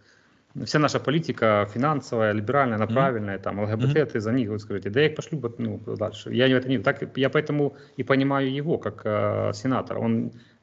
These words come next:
Speaker 1: понятно, не, не парламентёр, он сенатор, но всё равно он в верхнем па-, палате. Э, но он выступает и говорит, "а в это время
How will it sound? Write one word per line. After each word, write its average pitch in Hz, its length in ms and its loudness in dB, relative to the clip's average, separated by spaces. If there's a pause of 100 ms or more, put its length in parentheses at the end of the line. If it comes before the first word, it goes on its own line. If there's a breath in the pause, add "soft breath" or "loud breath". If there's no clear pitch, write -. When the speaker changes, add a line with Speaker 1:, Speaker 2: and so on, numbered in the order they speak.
(100)
Speaker 1:
понятно, 110 600 2
не, 110 180 0
не 113 120 2
парламентёр, 135 540 2
он 113 100 2
сенатор, 160 360 2
но 214 60 2
всё - 140 -4
равно 143 180 4 (240)
он 104 100 -2
в - 40 -2
верхнем 104 240 0
па-, 110 220 -2
палате. 160 480 -2 (560 soft breath)
Э, 113 800 -6
но 127 1120 4
он 127 160 6
выступает 175 560 2
и - 20 4
говорит, 117 280 0
"а 127 100 4
в 151 60 4
это 160 180 4
время 160 420 0